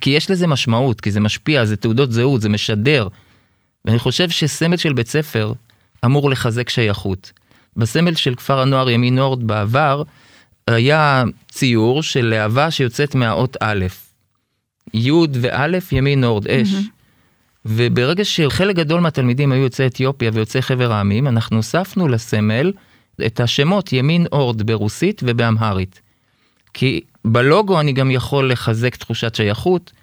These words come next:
Speaker 1: של אוכלוסייה שמרכיבה את קהילת החינוך. זאת אומרת, על הנראות יש לה משמעות, יש לה מקום.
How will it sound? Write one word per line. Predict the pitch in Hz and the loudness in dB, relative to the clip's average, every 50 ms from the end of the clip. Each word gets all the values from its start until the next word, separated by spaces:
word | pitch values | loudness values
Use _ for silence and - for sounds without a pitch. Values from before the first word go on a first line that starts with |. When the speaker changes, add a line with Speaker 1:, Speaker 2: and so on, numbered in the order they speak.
| _ _ _ _ - | _ _ _ _ -10
Speaker 1:
של | - - 123 113 | -4 -2 0 2
אוכלוסייה | 117 113 - 127 123 117 - - 123 117 113 113 113 | 2 0 0 0 -2 -2 -2 0 0 0 2 2 0
שמרכיבה | 113 - - 117 113 113 117 - - 113 110 107 - - 110 104 117 117 | 0 -2 0 0 0 0 0 0 0 0 0 -2 -2 -2 -2 0 0 0
את | 113 113 | 0 -2
קהילת | - 107 104 107 104 - 117 | -2 -2 0 0 0 -2 -4
החינוך. | - - 139 165 160 127 - - _ _ _ _ _ _ _ _ _ | -4 -2 -2 0 0 -2 -2 -6 _ _ _ _ _ _ _ _ _
זאת | - - | -2 0
אומרת, | 131 135 135 147 | 0 2 2 2
על | 135 131 | 2 4
הנראות | 127 131 135 131 131 123 123 - 156 175 208 226 - - - - _ _ _ _ _ _ _ _ _ _ _ _ - | 4 4 4 4 4 2 2 2 4 2 2 2 -2 -8 -20 -20 _ _ _ _ _ _ _ _ _ _ _ _ -2
יש | 117 120 127 147 160 151 - - | 0 2 4 4 2 2 2 0
לה | 160 143 | 2 2
משמעות, | 127 117 113 - - 117 113 - - 131 123 117 - - | 2 2 0 0 0 0 0 2 2 0 0 0 -2 -2
יש | 117 117 120 127 - - | -2 0 0 0 0 0
לה | 135 123 | 2 2
מקום. | 110 107 - - - 107 110 123 151 | 2 0 0 -2 -2 0 0 2 0